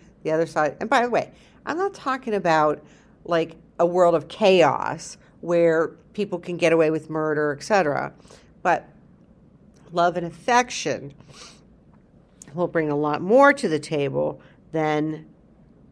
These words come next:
"Oh, you're a loser." So here's the rub. Some of you lack self-awareness,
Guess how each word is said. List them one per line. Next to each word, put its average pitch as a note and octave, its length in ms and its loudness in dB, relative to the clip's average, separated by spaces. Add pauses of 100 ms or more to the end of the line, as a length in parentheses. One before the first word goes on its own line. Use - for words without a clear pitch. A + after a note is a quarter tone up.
(920)
"Oh, E3+ 420 6
you're F3 200 2
a D#3+ 80 2
loser." D3 440 -2 (840)
So G#3+ 200 0
here's C#4+ 300 -2
the A#3 80 -2
rub. D3 280 -4
Some G#3 240 -2
of C4+ 120 -2
you C#4 140 -4
lack E3+ 380 -2
self-awareness, D3+ 1160 -6